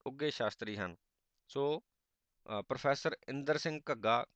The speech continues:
ਕੌਮ ਦੇ ਪ੍ਰਵਾਨਿਤ ਸਿਧਾਂਤਕ ਉੱਚ ਕੋਟੀ ਦੇ ਵਿਦਵਾਨ ਹਨ।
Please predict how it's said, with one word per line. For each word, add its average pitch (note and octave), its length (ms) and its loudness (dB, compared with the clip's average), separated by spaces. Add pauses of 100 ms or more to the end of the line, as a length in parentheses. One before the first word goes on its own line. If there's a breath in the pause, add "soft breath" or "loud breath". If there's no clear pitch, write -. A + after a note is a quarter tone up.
(240)
ਕੌਮ C3 300 2
ਦੇ C3+ 100 0
ਪ੍ਰਵਾਨਿਤ A#2+ 800 2
ਸਿਧਾਂਤਕ A#2+ 680 2
ਉੱਚ C#3+ 340 -4
ਕੋਟੀ A#2+ 340 -4
ਦੇ A2+ 120 0
ਵਿਦਵਾਨ F#2+ 460 0
ਹਨ। E2 160 -8